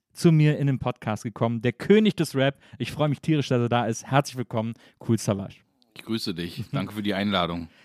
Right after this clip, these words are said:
Speaker 1: Na, schön, dass du da bist. Ähm, sag mal, äh, also jetzt neues Album, neue Albumpromo und so. Das sind ja weirde Zeiten, um irgendwie ein Album rauszubringen, ne? So ein bisschen.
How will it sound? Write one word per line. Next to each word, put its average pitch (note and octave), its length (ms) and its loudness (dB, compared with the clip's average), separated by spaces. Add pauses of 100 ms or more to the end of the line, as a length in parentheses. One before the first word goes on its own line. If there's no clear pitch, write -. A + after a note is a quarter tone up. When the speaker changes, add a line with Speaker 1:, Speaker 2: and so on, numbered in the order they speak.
Speaker 1:
Na, D3+ 100 4
schön, B3+ 220 2
dass B3 140 2
du F#3+ 80 -2
da G3+ 180 2
bist. C#3 420 -4
Ähm, D3 480 2 (520)
sag G3 220 2
mal, D#3 340 4 (120)
äh, C#3 540 2 (140)
also D3+ 280 0
jetzt C#3+ 340 -10 (120)
neues E3 340 2
Album, F#3+ 340 2
neue E3+ 200 2
Albumpromo F3 600 0
und D#3+ 120 -4
so. D#3+ 240 0 (340)
Das B2 180 -6
sind G3 200 0
ja D#3 240 4
weirde E3 320 2
Zeiten, D#3 480 -2
um B2+ 200 -4
irgendwie B2 240 0
ein A#2+ 40 -2
Album C3+ 260 -2
rauszubringen, G#2+ 600 -6
ne? A2+ 240 -6 (220)
So - 80 -12
ein G#2+ 60 -8
bisschen. G#2+ 380 -12